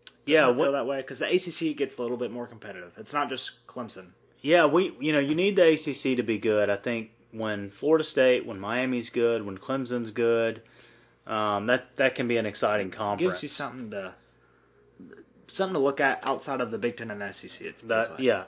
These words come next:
Speaker 1: a-, ab-, a-, no, I, I agree. And they're also sort of traditional
Speaker 2: Yeah.
Speaker 1: programs, and, you know, at least in the modern college football era, nineteen eighty forward. So,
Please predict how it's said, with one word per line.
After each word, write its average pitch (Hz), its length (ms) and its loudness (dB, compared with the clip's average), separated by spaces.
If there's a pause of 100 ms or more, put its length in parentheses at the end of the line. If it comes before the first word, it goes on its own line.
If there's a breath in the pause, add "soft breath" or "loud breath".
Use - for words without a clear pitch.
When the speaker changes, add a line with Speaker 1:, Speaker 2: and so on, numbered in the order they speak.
Speaker 1:
a-, 120 200 0
ab-, 127 360 0
a-, 123 180 -2
no, 131 140 2
I, 113 240 2
I 139 240 2
agree. 139 380 4
And 107 100 0
they're 135 80 4
also 143 380 4
sort 131 280 0
of 113 140 -2 (160)
traditional 123 760 -4
Speaker 2:
Yeah. - 100 -20
Speaker 1:
programs, 117 760 -2
and, 113 240 -12
you - 180 -16
know, 104 200 -8 (420 soft breath)
at 120 80 -8
least 127 200 0
in 139 100 -2
the 117 60 -4
modern 110 460 -2
college 110 300 -2
football 104 320 -4
era, 101 180 -2
nineteen 104 360 -8
eighty 101 200 -6
forward. 98 580 -6
So, 98 220 -6